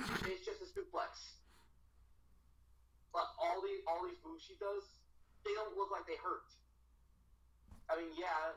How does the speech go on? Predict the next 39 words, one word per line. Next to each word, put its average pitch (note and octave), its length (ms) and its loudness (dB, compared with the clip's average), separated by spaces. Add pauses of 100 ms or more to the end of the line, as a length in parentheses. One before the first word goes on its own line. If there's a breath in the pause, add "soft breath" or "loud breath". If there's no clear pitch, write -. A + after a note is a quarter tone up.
you're - 160 -8
pulling - 240 -2
my - 160 -4
arm - 240 2
off, - 320 2
but B2 220 -4 (320)
what D#3+ 180 4
else E3 240 2
do E3 80 -10
you D3+ 160 -12
do - 160 -14
that - 240 -4
really C#3+ 240 -8 (140)
actually B2+ 340 2
hurts? - 320 -4 (540)
Like, E3 180 6 (300)
even C#4 240 -2 (160)
Bayley E3+ 400 2
has - 160 -2
more C#3+ 160 0
impact - 480 2
in A#2+ 100 -8
her D3 220 0
moves B2+ 240 -10
than - 160 -6
Becky D#3 260 -8
does. - 460 -14 (2250)
And G3 160 0 (240)
the G3+ 80 0 (160)
fact - 320 8
that A3+ 160 0
she - 320 -12 (320)
cut - 160 0
all E3+ 240 2
these D#3+ 180 -8
fire D3+ 380 4
promos, D3 480 0
yeah, C3+ 320 2
great, C3 240 -4